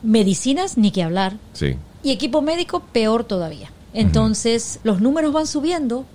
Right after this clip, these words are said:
Speaker 1: de
Speaker 2: Sí.
Speaker 1: casos de coronavirus en Venezuela por la falta de atención que hay.
Speaker 2: Sí.
Speaker 1: Entonces, le hacemos un llamado a todos los venezolanos que nos escuchen, que tienen familiares allá.
Speaker 2: Bueno, señores, a poner
Speaker 1: Baramba, baramba, baramba, ayuden, ayuden, ayuden, ayuden.
Speaker 2: Sí,
Speaker 1: Manden
Speaker 2: sí, sí, sí.
Speaker 1: todo lo que puedan.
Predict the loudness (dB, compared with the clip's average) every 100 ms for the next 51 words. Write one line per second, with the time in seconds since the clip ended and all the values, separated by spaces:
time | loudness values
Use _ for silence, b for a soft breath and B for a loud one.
0 | -6 -4 -2 -2 -2 -4 -4 -4 -4 -4
1 | -4 -6 -6 -6 -4 -6 -4 -4 -4 -10
2 | -4 0 0 -2 -4 0 -2 -2 -4 -4
3 | -6 -6 -6 -8 -12 -4 -2 -2 -6 -6
4 | 0 0 0 -4 -6 -10 -18 -10 0 0
5 | 2 2 2 0 -4 -2 -2 -2 -2 -6
6 | -4 0 2 0 -2 -4 -6 -8 -8 -8
7 | -12 -12 -14 -14 -12 -14 -12 -14 -6 -2
8 | 0 0 -4 -6 -6 -4 -6 -6 -10 -12
9 | -14 -16 -16 -6 -2 2 4 2 4 4
10 | 4 4 4 4 6 6 4 4 2 2
11 | 0 2 0 0 -2 0 0 0 0 -2
12 | -4 -4 -2 -2 0 -2 -2 -2 -2 -2
13 | -4 -4 -2 0 2 2 2 0 -2 -6
14 | -4 4 6 6 0 -4 -4 -4 -6